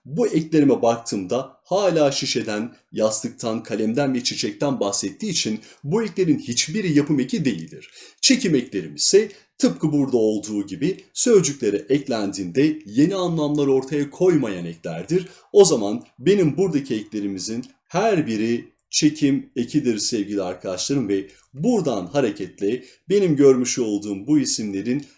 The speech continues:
her birinin basit isim olduğunu söyleyebiliyorum. Çünkü hiçbirinde yapım eki kullanılmadı. Basit isim dediğimiz olay bu kadar arkadaşlar. Geldim türemiş isimlerime.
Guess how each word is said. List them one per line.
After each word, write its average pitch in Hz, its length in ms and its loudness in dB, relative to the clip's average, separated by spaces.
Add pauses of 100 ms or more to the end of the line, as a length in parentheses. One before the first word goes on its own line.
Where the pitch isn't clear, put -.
her 170 360 2
birinin 117 440 0 (140)
basit 151 400 2
isim 120 240 0
olduğunu 98 340 -2
söyleyebiliyorum. 127 960 2 (140)
Çünkü 120 480 -2 (160)
hiçbirinde 135 600 2
yapım 120 340 0
eki 240 240 -4
kullanılmadı. 98 720 -2 (260)
Basit 202 320 4
isim 123 280 0
dediğimiz 107 360 -2
olay 120 300 0 (280)
bu 240 120 4
kadar 98 280 0
arkadaşlar. - 800 -12 (840)
Geldim 233 520 0
türemiş 196 440 2
isimlerime. 87 600 -4